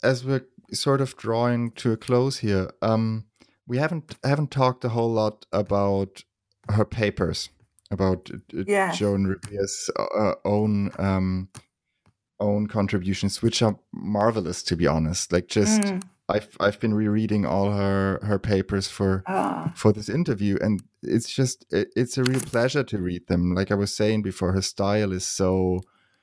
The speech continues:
Speaker 2: Mm.
Speaker 1: uh, so evocative.
Speaker 2: Yes.
Speaker 1: Um, and, and still at the same time, I, I was wondering while I was reading the biography, um, why,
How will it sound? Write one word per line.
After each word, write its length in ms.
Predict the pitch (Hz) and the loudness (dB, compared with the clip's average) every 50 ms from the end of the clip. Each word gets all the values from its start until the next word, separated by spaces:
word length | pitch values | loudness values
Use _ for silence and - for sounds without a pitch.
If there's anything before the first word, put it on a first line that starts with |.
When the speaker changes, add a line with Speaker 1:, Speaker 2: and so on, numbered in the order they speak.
| _ _ - 202 | _ _ -12 -10
Speaker 2:
Mm. 220 | 196 202 208 208 | -8 -6 -4 -2
Speaker 1:
uh, 260 | 95 95 92 90 87 - - | 0 0 0 0 0 -2 -4
so 280 | - - - 120 120 120 | -6 -4 0 2 2 2
evocative. 720 | 110 - 101 107 - - 107 - - 85 71 - - - _ _ _ _ _ _ _ _ _ _ _ _ _ - | 2 2 0 -2 -2 -4 -6 -2 -2 -2 -2 -2 -6 -16 _ _ _ _ _ _ _ _ _ _ _ _ _ -4
Speaker 2:
Yes. 100 | 107 113 | 0 2
Speaker 1:
Um, 340 | 113 113 113 110 107 - _ _ _ _ _ _ _ _ _ _ _ _ _ | 2 2 2 0 -2 -6 _ _ _ _ _ _ _ _ _ _ _ _ _
and, 180 | - 139 143 - - | 0 0 0 0 -2
and 160 | 123 143 135 | -2 -2 -2
still 340 | - - - - 170 180 175 160 | -2 -6 -4 -2 0 0 2 0
at 100 | 147 - | -2 -2
the 80 | - 139 | -2 -2
same 320 | - - 151 147 143 139 | -2 0 0 2 0 0
time, 320 | - - 170 160 165 147 | -2 -2 -2 0 0 2
I, 80 | 135 127 123 - - | 0 0 0 -2 -2
I 40 | 120 | 0
was 280 | 123 135 135 127 - - | 0 0 0 -2 -2 -2
wondering 640 | 127 147 160 156 143 139 135 131 131 131 131 - - _ _ | -2 -2 0 0 0 0 0 2 2 0 -2 -4 -8 _ _
while 220 | - 117 123 120 120 | -2 0 0 2 2
I 40 | 117 | 2
was 300 | 113 117 117 117 - - | 0 0 -2 -2 -2 0
reading 400 | 120 123 123 120 117 113 113 104 | 0 0 2 2 2 2 2 0
the 100 | - 110 | -2 -2
biography, 920 | 104 110 107 107 110 127 147 143 147 135 127 - - - 107 104 101 98 - _ _ _ _ _ _ _ _ _ _ _ _ - | 0 0 0 2 2 0 0 0 0 -2 -2 -2 -2 -2 -2 0 -2 -4 -6 _ _ _ _ _ _ _ _ _ _ _ _ -2
um, 640 | 113 117 113 113 110 110 107 107 104 104 104 104 _ _ _ _ _ _ _ _ _ _ _ _ _ _ _ _ _ _ _ _ _ _ _ _ _ - 113 - - - - | 0 0 2 2 2 0 0 0 0 -2 -2 -4 _ _ _ _ _ _ _ _ _ _ _ _ _ _ _ _ _ _ _ _ _ _ _ _ _ -20 -18 -18 -20 -20 -16
why, 560 | - 117 113 120 123 139 160 170 170 165 - | -12 -6 -2 -2 0 0 0 0 -2 -2 -4